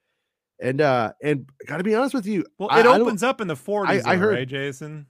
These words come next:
Speaker 1: Yes, this is the
Speaker 2: Hold on.
Speaker 1: forties. Th-, this, this, we're behind the guys in the forties right now,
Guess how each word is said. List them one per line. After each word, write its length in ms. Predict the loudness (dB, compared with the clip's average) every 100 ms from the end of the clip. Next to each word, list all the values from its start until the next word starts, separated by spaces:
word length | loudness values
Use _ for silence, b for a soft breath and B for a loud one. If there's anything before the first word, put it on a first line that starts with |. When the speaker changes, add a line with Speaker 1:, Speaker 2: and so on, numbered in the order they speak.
| _ -2
Speaker 1:
Yes, 320 | 0 0 0
this 220 | -2 0
is 80 | -2
the 80 | -2
Speaker 2:
Hold 100 | 2
on. 60 |
Speaker 1:
forties. 320 | 2 2 -12 -16 -10
Th-, 140 | -4
this, 220 | 0 0
this, 260 | 0 -2 -2 -18 -20
we're 320 | -10 4 6 6
behind 680 | 4 0 2 0 0 -2
the 80 | -6
guys 420 | -4 -4 -4 -8
in 60 | -12
the 80 | -10
forties 420 | -6 -6 -6 -14
right 160 | -14 -14
now, 300 | -18 -20